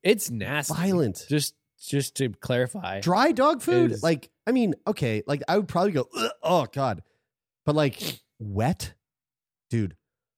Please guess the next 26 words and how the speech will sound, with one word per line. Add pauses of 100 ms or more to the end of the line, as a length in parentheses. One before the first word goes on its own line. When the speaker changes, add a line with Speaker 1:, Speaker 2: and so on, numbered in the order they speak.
(600)
Speaker 2:
I
think
I'd
rather
eat
my
own
shit. (140)
Speaker 1:
Uh,
there's,
uh, (120)
I'll
show
you
video
after (260)
of
me
eating
Speaker 2:
No,
Speaker 1:
the
Speaker 2:
I,
no,
I'm
okay.
Speaker 1:
<laughs>